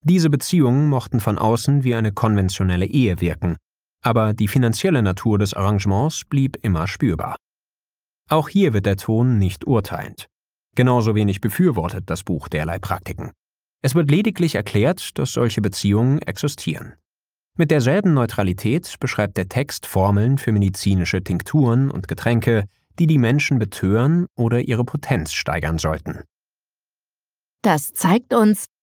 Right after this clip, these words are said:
Speaker 2: schon damals gab es reichlich außerehelichen Sex.
Speaker 1: Wie gesagt, viele der beschriebenen Leitbilder und Praktiken sind heute nicht mehr zeitgemäß.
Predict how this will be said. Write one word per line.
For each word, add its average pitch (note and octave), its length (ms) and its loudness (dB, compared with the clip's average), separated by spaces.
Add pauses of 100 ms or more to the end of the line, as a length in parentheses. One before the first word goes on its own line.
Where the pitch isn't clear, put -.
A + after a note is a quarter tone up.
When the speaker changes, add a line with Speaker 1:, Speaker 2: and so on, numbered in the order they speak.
(320)
Speaker 2:
schon A3 260 4
damals G#3+ 640 0
gab D#3+ 220 2
es D#3+ 200 0
reichlich A#3 680 2
außerehelichen G#3 1040 2
Sex. - 640 -8 (1080)
Speaker 1:
Wie G#3+ 140 2
gesagt, G#2+ 520 0 (380)
viele F#3 360 4
der B2+ 120 4
beschriebenen G#2 480 2
Leitbilder G#2+ 720 2
und - 140 -6
Praktiken A#2 640 0
sind D3 280 -2
heute D3 320 2
nicht A2+ 280 0
mehr G2 140 0
zeitgemäß. - 680 -6